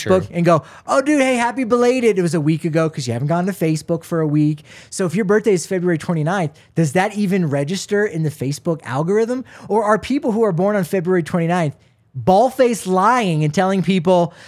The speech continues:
Speaker 1: "Hey, February twenty-eighth." And you're
Speaker 2: This
Speaker 1: like,
Speaker 2: is what I'm
Speaker 1: "Wait a
Speaker 2: talking
Speaker 1: minute.
Speaker 2: about, Patrick. These people can't be trusted.
Speaker 1: Twenty-five percent of the people I'm friends with on Facebook were born on February twenty-eighth.
Speaker 2: I don't believe
Speaker 1: Some of
Speaker 2: it.
Speaker 1: you were born on leap years.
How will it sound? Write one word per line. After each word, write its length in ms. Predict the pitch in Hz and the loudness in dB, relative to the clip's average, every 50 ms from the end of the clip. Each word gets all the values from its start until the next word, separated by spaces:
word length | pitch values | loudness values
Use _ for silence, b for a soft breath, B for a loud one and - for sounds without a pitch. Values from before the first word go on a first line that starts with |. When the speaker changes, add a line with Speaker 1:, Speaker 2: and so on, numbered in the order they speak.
| B B | B B
Speaker 1:
"Hey, 480 | - - 208 214 254 269 247 226 214 202 | -2 2 2 4 6 6 6 4 4 2
February 560 | - - 202 196 185 202 220 214 214 220 220 | 2 0 0 0 0 2 2 4 4 2 2
twenty-eighth." 640 | - - 226 226 226 233 240 254 269 254 240 196 220 | 0 -2 -2 0 0 2 2 4 4 2 0 -2 -2
And 60 | 196 | 0
you're 120 | 196 208 | 2 2
Speaker 2:
This 80 | 196 190 | 2 2
Speaker 1:
like, 20 | |
Speaker 2:
is 80 | 135 - | 4 4
what 80 | - | 4
I'm 60 | 226 220 | 4 4
Speaker 1:
"Wait 60 | 196 | 4
a 20 | 180 | 4
Speaker 2:
talking 240 | 196 190 208 - | 4 4 4 2
Speaker 1:
minute. 140 | - - 214 | 2 0 0
Speaker 2:
about, 260 | 185 170 170 165 165 | 2 2 2 2 0
Patrick. 380 | - 160 160 156 - - 160 - | 0 -2 -4 -2 -4 -4 -4 -4
These 140 | - 120 - | -4 -6 -4
people 260 | - 131 127 - 147 | -4 -6 -6 -4 -6
can't 240 | - - 156 156 - | -4 -4 -4 -4 -4
be 80 | 175 | -6
trusted. 420 | 156 - 180 180 190 - - - 220 | -6 -4 -4 -4 -4 -4 -6 -6 -4
Speaker 1:
Twenty-five 600 | 202 220 226 240 262 285 220 247 262 254 269 277 | -2 0 0 2 0 0 2 2 2 2 2 0
percent 420 | 226 233 196 - - 196 185 196 233 | -2 -2 -2 -2 -2 -2 -2 0 0
of 60 | 247 | -2
the 80 | 226 | -2
people 300 | 160 - 175 190 190 247 | -2 0 -2 -2 0 0
I'm 100 | 233 185 | 0 0
friends 220 | 147 - 160 160 175 | 0 0 -2 -2 -2
with 100 | 220 240 | -2 -2
on 100 | 233 175 | -2 -2
Facebook 420 | - - 139 147 151 - 214 - | 0 0 0 0 -2 -2 -4 -4
were 80 | 196 170 | -2 -2
born 240 | 139 123 143 151 165 | -2 0 0 2 2
on 120 | 165 156 | 0 0
February 360 | - 170 165 156 165 170 160 | 0 0 0 0 0 0 0
twenty-eighth. 640 | 156 - - 170 165 160 160 160 175 190 - - - | -2 -2 -2 0 2 2 2 2 2 0 -2 -4 -6
Speaker 2:
I 120 | 120 120 | -4 -2
don't 100 | 120 123 | -2 -2
believe 140 | 113 117 117 | -2 0 2
Speaker 1:
Some 160 | 202 214 262 | 2 2 4
of 100 | 302 262 | 2 2
Speaker 2:
it. 40 | 190 185 | 2 4
Speaker 1:
you 80 | 180 | 2
were 80 | 175 160 | 2 2
born 200 | 151 170 170 160 | 2 2 2 2
on 200 | 156 151 139 143 | 2 0 2 2
leap 200 | 165 196 202 - | 2 0 0 0
years. 340 | 147 123 113 113 110 - | -2 -2 -2 -2 -4 -8